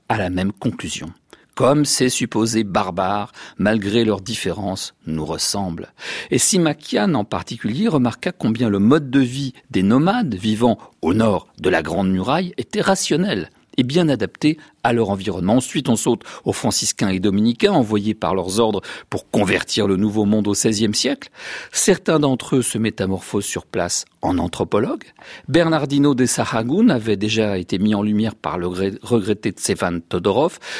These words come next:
ce moine franciscain envoyé au Mexique en quinze cent vingt-neuf à vingt-neuf ans pour y s'en-, enseigner le latin aux fils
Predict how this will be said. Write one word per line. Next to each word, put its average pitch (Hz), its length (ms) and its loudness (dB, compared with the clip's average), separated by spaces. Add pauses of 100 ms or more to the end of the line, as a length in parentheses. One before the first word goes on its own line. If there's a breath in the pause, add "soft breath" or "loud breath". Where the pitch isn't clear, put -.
(120)
ce - 180 0
moine 127 320 4
franciscain - 640 -2
envoyé 104 380 0
au 95 80 2
Mexique 98 640 -4
en 80 120 -10
quinze - 280 0
cent - 200 0
vingt-neuf 95 480 -6
à 80 60 -4
vingt-neuf 92 500 -4
ans 120 120 2
pour - 200 -8
y 98 60 -8
s'en-, 90 260 -6 (160)
enseigner 92 380 -2
le 87 100 -4
latin 85 380 -4 (340 loud breath)
aux 101 140 -2
fils - 420 -2